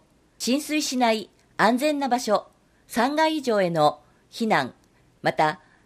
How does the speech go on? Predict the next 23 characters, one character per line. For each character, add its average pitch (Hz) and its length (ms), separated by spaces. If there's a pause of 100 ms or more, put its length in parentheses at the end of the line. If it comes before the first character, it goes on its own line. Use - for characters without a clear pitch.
(160)
安 240 220
全 285 200
が 269 220 (180)
確 320 240
保 269 120
さ 214 140
れ 196 100
て 202 160
い 196 100
る 190 80
場 170 160
合 196 160
は、 185 220 (540)
自 175 120
宅 277 220
で 262 300
待 330 160
機 254 100
す - 140
る 180 100
こ 196 100
と 190 100
も 151 280